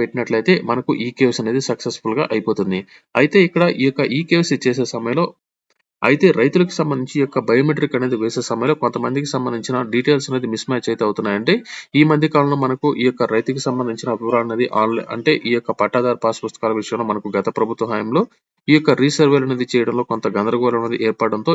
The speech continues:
ఈ యొక్క ఎల్పిఎం నంబర్లు, కొన్ని ఖాతా నంబర్లు అనేది మిస్ అనేది అవ్వడం, పంట పొలాలకు సంబంధించిన వివరాలు అనేది సరిగా లేకపోవడంతో కొంతమందికి సంబంధించిన వివరాలు అనేది కొంచెం అటు ఇటుగా ఉన్నాయి. అయినా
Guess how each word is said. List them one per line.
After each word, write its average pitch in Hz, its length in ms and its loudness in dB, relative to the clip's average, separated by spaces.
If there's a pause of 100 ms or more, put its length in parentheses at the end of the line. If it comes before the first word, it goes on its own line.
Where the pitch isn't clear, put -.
ఈ - 60 0
యొక్క 127 140 0 (140)
ఎల్పిఎం 120 360 0
నంబర్లు, 113 380 -2
కొన్ని 113 280 -2
ఖాతా 107 260 0
నంబర్లు 110 280 -4
అనేది 107 160 -2
మిస్ 95 180 -6
అనేది 110 180 -4
అవ్వడం, 107 240 -2
పంట 104 220 -2
పొలాలకు 113 340 0
సంబంధించిన 107 500 -6
వివరాలు 110 240 0
అనేది 110 200 0 (160)
సరిగా 147 340 4
లేకపోవడంతో 123 600 0
కొంతమందికి 120 440 -2
సంబంధించిన 117 420 -4
వివరాలు 113 260 0
అనేది 110 200 -4
కొంచెం 110 200 -2 (100)
అటు 101 180 -2
ఇటుగా 120 280 0
ఉన్నాయి. 120 200 -2 (100)
అయినా 117 160 0